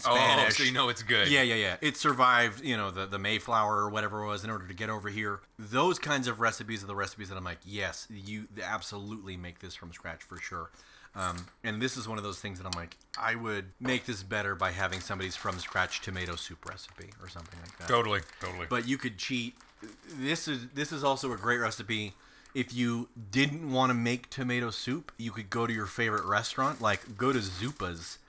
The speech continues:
Speaker 2: and get a couple takeout containers of tomato soup. Just make the meatballs,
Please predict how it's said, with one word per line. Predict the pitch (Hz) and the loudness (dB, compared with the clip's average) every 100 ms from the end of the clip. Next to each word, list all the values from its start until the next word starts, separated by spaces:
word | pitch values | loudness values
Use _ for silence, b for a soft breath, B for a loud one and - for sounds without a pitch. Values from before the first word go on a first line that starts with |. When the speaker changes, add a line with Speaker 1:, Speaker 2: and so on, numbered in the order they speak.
| b b b b - | b b b b -4
Speaker 2:
and | 120 107 | -4 -2
get | 104 110 107 - _ _ _ - | -2 0 0 -6 _ _ _ -2
a | 101 95 95 _ | 0 0 -4 _
couple | 131 123 107 | 2 2 -8
takeout | - 120 117 113 107 | -2 -4 2 2 2
containers | - 101 107 101 92 87 87 - | -6 -8 -6 -4 -4 -6 -6 -2
of | 110 95 | 0 0
tomato | - 110 101 92 90 | -2 -4 -2 -2 -4
soup. | - - 90 - - b b b b b _ - | -6 -6 -8 -10 -20 b b b b b _ -8
Just | - 143 123 - 135 | 2 4 4 0 -2
make | 139 123 - | -2 -2 -4
the | |
meatballs, | 107 107 143 - 104 95 85 82 87 - | -4 -2 -2 -2 -2 0 0 -4 -10 -12